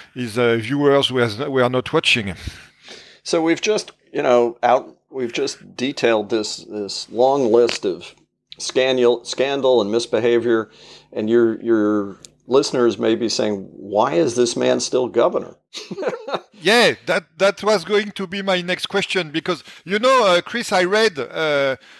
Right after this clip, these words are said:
Speaker 1: I, I saw a poll, uh, rec-, I guess, uh, yesterday or the day before yesterday. Let me, let me find the data. Uh, where did I write this down? I saw a poll in the Wall Street Journal.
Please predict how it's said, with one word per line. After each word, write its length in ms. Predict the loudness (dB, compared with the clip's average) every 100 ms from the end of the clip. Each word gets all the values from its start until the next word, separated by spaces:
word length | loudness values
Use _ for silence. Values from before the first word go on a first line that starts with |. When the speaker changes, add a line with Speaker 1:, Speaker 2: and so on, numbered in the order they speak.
| _
Speaker 1:
I, 180 | -6 -2 0
I 40 | 0
saw 260 | 0 2
a 60 | 0
poll, 460 | 0 2 4 2
uh, 480 | -2 -8 -6 -2 0 -2
rec-, 260 | -4 -6
I 240 | -4 0 0
guess, 340 | 0 -2 -2
uh, 40 |
yesterday 580 | -2 2 0 0 0 2
or 80 | 2
the 140 | 2
day 160 | 0 0
before 380 | -2 -6 -4 0
yesterday. 500 | 0 0 -2 0 0
Let 220 | 0 -2
me, 240 | -4 -4 -2
let 240 | -2 -2
me 100 | -8
find 300 | -4 -4 -2
the 80 | -2
data. 480 | 0 0 2 0 0 -8 -20 -20 _
Uh, 580 | -2 0 2 0 0 -2
where 340 | -4 -2 0
did 240 | 0 0 2
I 120 | 2
write 360 | 4 2 0
this 180 | -4 -10
down? 420 | -2 0 0 -4 -12 -16 -20 -10
I 140 | 0 2
saw 240 | 4 4
a 60 | 4
poll 260 | 4 2
in 140 | 2 2
the 120 | 2
Wall 200 | 4 2
Street 280 | 0 -6 -6
Journal. 600 | 0 0 2 0 -2